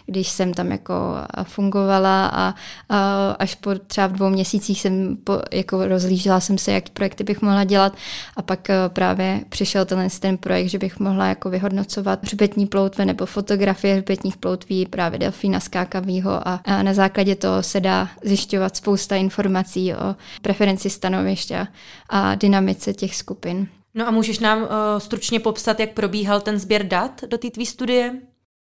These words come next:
Speaker 1: My jsme měli tým asi třiceti lidí a každý, každý den, když tomu dovolilo počasí a byly dobrý povětrnostní podmínky, tak jsme vyjížděli, vyjížděli na moře na, mm, pomocí lodě.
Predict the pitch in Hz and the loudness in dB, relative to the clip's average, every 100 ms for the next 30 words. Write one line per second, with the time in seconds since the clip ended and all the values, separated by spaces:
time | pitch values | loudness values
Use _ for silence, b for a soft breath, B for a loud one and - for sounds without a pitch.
0 | - - 226 233 240 233 233 226 220 214 | -10 -2 4 6 6 4 2 2 2 -2
1 | - 226 214 - 208 214 - - 214 254 | 0 0 0 0 0 0 -2 -2 2 4
2 | 254 - 208 208 214 - 208 202 220 208 | 4 6 4 4 2 0 0 2 2 4
3 | 202 - - 214 208 214 202 202 214 202 | 2 0 -2 0 2 2 4 4 4 2
4 | 196 208 208 202 196 208 202 - 233 - | 0 0 2 2 4 4 4 0 -2 2
5 | 220 - 214 208 - 214 208 202 208 214 | 2 2 2 2 2 0 0 -2 -2 0
6 | 202 202 214 208 208 214 208 - 208 202 | -2 -2 0 0 0 0 0 -2 -2 0
7 | 214 220 226 220 B B B B 220 - | 2 2 2 -2 B B B B 0 2
8 | 214 202 208 208 196 196 202 202 190 190 | 0 2 4 4 2 4 6 6 4 2
9 | - 202 208 202 196 214 196 190 202 - | 0 0 2 2 2 2 2 2 0 0
10 | - 202 190 190 208 247 269 208 190 - | 0 2 2 2 4 6 6 4 2 -2
11 | - 214 196 196 202 226 - 208 208 202 | -2 0 2 2 0 -2 -4 0 0 0
12 | 202 190 190 226 | -2 0 2 2